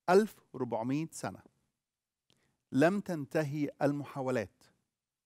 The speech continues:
في إثبات أن المسيح لم يصلب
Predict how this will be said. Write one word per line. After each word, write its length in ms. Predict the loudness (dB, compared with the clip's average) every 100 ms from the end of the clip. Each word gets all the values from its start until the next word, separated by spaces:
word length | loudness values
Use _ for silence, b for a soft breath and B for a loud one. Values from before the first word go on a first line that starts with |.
| _ _ _ _ _ _ _ _ _ _ _ _ _ _
في 280 | -4 -4 -2
إثبات 540 | -6 -4 -2 0 -2 -6 -4
أن 220 | -2 -2
المسيح 680 | -4 -4 -6 -2 -2 -4 -6
لم 240 | -2 -2 -4
يصلب 380 | -10 -12 -16